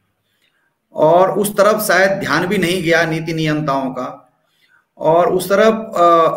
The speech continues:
अभी, अब क्योंकि कोरोना काल में बहुत से लोग उत्तराखंड के प्रवासी भी वापस आए हैं,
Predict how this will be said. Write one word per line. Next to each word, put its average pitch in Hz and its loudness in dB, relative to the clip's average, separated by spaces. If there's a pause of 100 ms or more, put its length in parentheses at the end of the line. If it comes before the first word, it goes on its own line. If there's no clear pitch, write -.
अभी, 220 2
अब - -10
क्योंकि 165 -4
कोरोना 170 0
काल 165 0
में 170 -2
बहुत 156 -4
से 160 -2
लोग 165 -2
उत्तराखंड 151 -2
के 165 0
प्रवासी 143 -2
भी 156 -4
वापस 147 -2
आए 143 0
हैं, 151 -4